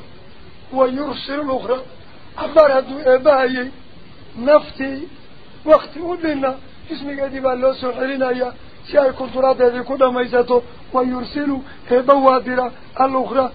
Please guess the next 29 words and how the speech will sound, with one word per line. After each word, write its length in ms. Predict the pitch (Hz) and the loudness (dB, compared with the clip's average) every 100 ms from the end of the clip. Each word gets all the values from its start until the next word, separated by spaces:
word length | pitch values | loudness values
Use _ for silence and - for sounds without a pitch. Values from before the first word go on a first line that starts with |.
| - - | -12 -4
naftaan 340 | 294 262 277 262 233 | 2 2 4 0 2
geeri 220 | 254 269 262 | 0 2 -2
lagu 140 | 262 285 | -2 -4
xukuminna 500 | 254 269 269 285 254 - - - | -2 0 0 2 0 -4 -12 2
waa 120 | 254 254 | 4 4
la 60 | 240 | 2
soo 120 | 269 311 | 0 0
dirayaa. 420 | 285 262 254 254 - - - - | 2 2 4 0 -2 -16 -16 -4
Soo 140 | 247 214 | -2 -2
diridaasi 560 | 294 311 269 254 - 247 - - - - - - - - - - - | -2 2 4 2 0 -12 -14 -20 -20 -20 -20 -20 -20 -20 -20 -20 -4
joogto 380 | 285 311 - 339 | 4 4 6 4
ma, 140 | 302 262 - - | 6 2 0 -4
mudday 320 | 269 311 294 277 | 0 2 2 2
ku 60 | 285 277 | 6 6
ekaan, 240 | 254 254 247 - - | 6 2 0 -12 -10
ilaa 280 | 262 262 277 254 | -2 0 0 -4
ajalin, 400 | 208 262 247 240 - - - 233 | -2 -4 -4 -8 -14 -18 -10 -2
madal 240 | 262 330 311 | 2 2 2
inta 180 | 269 262 | 4 6
laga 180 | 262 269 247 | 6 6 4
gaaro, 240 | 254 254 240 - - - | 4 4 2 -2 -16 -6
musamman, 500 | 247 - 262 254 247 - - - | -4 4 4 4 -2 -6 -10 0
naftaan 320 | 285 - 254 254 | 0 4 4 6
loo 120 | 262 | 6
magacaabay, 480 | 254 247 240 233 233 - - - - | 4 4 4 4 2 -4 -18 -12 -8
inta 160 | 269 277 | -4 -2
cimrigeedii 520 | 277 247 254 240 240 | -2 -2 0 0 0
ka 80 | 247 | -2
dhimo. 260 | 262 240 | -2 -6